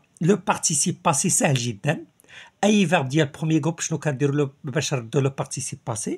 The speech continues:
كناخدو le verbe regarder مثلًا كيتسالى ب E R. C'est un verbe du premier groupe. Le participe passé كنزولو هاد E R وكنديرو E accent. صافي هادشي اللي كنديرو.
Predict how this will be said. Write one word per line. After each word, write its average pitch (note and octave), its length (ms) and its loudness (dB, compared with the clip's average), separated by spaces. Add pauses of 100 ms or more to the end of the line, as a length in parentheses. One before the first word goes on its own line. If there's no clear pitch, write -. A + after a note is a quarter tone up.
(380)
كناخدو F#3 320 2
le F3 120 4
verbe C#3+ 200 0
regarder D3+ 520 2
مثلًا C#3+ 380 2
كيتسالى C3+ 400 -2
ب C3+ 40 -4
E C#3 220 -4
R. A#2 220 -2 (280)
C'est - 300 -6
un C3 80 2
verbe A#2 240 -2
du A2+ 120 -10
premier G#2+ 340 -8
groupe. - 280 -12 (240)
Le E3 80 2
participe D3+ 680 -2
passé D3 160 0
كنزولو C#3+ 460 0
هاد A2+ 200 0 (160)
E E3+ 180 -4
R B2 280 -2 (440)
وكنديرو C#3+ 560 0 (180)
E F3 40 2
accent. D3 380 -2 (360)
صافي A2+ 540 -4
هادشي - 200 -10
اللي C3+ 100 -6
كنديرو. A2 360 -12